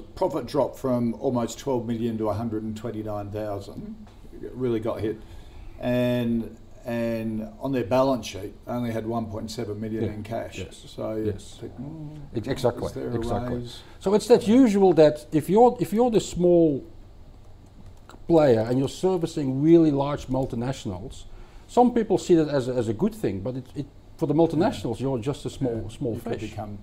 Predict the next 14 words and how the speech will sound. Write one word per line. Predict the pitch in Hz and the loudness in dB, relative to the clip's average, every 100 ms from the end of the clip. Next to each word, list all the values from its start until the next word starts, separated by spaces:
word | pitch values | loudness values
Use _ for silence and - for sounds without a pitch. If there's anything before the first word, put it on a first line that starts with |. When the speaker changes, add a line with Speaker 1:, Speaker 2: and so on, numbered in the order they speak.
| - - - | -16 -20 -8
Speaker 2:
Yes. | 180 113 | -4 -4
Speaker 1:
their | 113 101 | -6 -8
bank | 117 117 107 - - - - - - | -8 -10 -12 -16 -20 -20 -18 -18 -16
for | - | -12
their | 117 | -12
cash | 98 120 - | -10 -12 -14
flow | 113 107 107 | -14 -14 -12
payments. | 104 107 - - - - - - | -14 -14 -18 -20 -20 -20 -20 -14
Um, | - 131 131 127 120 113 - - - - - - - - - - - | -8 -4 -2 -2 -4 -8 -14 -20 -20 -20 -20 -20 -20 -20 -20 -20 -20
Claude, | - 143 143 | -16 -14 -12
what | 135 | -12
do | |
you | 123 | -12
think? | 117 113 | -14 -16